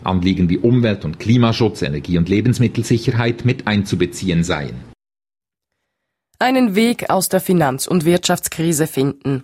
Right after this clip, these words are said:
Speaker 2: das ist auch das erklärte Ziel der neuen isländischen Regierung, die heute ihre Arbeit aufnimmt. Ein ambitioniertes Ziel, denn dieser Mitte-Links-Regierung steht nur wenig Zeit zur Verfügung.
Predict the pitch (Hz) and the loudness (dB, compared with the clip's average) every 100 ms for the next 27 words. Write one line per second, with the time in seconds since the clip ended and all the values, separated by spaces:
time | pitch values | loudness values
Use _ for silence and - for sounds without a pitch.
0 | _ - 139 - 180 - 180 - 185 - | _ -2 -2 -2 -4 -2 -2 0 -2 -2
1 | 185 165 156 175 - 156 147 156 143 131 | 0 0 0 -2 -2 -2 0 2 2 2
2 | 123 123 131 - 139 151 - 175 170 165 | -2 -2 -2 -2 0 0 0 2 0 2
3 | 208 220 208 208 151 131 - - 202 202 | 2 4 2 0 0 -2 -4 -4 -2 0
4 | 143 123 - 120 - 123 82 - - _ | 0 -2 -2 -6 -4 -4 -6 -10 -20 _
5 | _ 151 151 160 185 190 220 247 262 143 | _ -4 -2 0 0 0 4 4 4 0
6 | - - 113 87 - - - - 139 131 | -4 -4 -6 -8 -12 -20 -10 -2 0 0
7 | 131 131 123 139 131 120 165 - 180 175 | 0 2 2 0 0 0 0 0 0 0
8 | 190 190 208 - 190 160 202 202 175 135 | 2 2 0 -2 -4 -2 0 2 2 2
9 | 120 - - 113 - - - - 147 127 | -2 -4 -4 -4 -6 -8 -6 -4 -4 -2
10 | 117 | -4